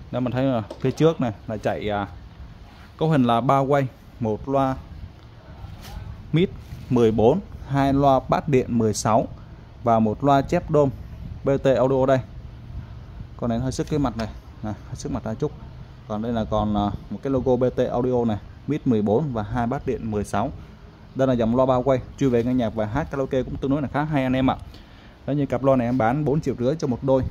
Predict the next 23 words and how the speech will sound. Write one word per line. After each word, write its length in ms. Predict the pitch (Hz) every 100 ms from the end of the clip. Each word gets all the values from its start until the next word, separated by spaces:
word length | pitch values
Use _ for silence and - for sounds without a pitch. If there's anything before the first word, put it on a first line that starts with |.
| - - - - - - - - -
Mà 100 | 110
cái 140 | 135
gỗ 180 | 123 135
của 80 | 139
nó 100 | 123
là 140 | 143
gỗ 280 | 107 110 143 - - - - - -
giống 140 | 143
như 80 | 147
là 100 | 117
gỗ 320 | 110 113 143 165
nguyên 160 | 151 139
khối, 260 | - 147
gỗ 140 | 151 165
dày 120 | 139
lắm 120 | 120
anh 60 | 147
em. 120 | 139 123 -
Và 140 | 113 104
nó 160 | 127
được, 260 | 127 117 -
à, 160 | 107 101 - - - - - - -
sơn 320 | - 143 135